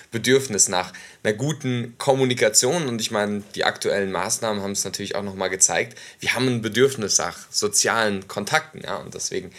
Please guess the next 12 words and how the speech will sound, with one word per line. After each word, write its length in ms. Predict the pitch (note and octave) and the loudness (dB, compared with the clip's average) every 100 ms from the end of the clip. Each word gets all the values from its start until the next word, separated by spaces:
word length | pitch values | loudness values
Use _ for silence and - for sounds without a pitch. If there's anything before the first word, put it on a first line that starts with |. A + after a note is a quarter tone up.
| - - | -20 -14
ist 180 | - G2+ | -2 0
es 120 | G2 | 2
natürlich 340 | G2 - F2+ E2 | 0 -4 -6 -6
auch 80 | E2 | -8
für 140 | E2 | -6
uns 120 | E2+ | -4
oft 180 | - - | -6 -8
eine 80 | - | -10
Herausforderung. 640 | - F#2+ G#2+ - B1 - - - - - - | 0 2 2 -2 -8 -12 -20 -18 -14 -14 -6
Wie 100 | B2+ | -4
können 280 | B2+ C3 C3 | 2 2 4
wir 340 | B2+ A#2+ A#2+ | 6 6 2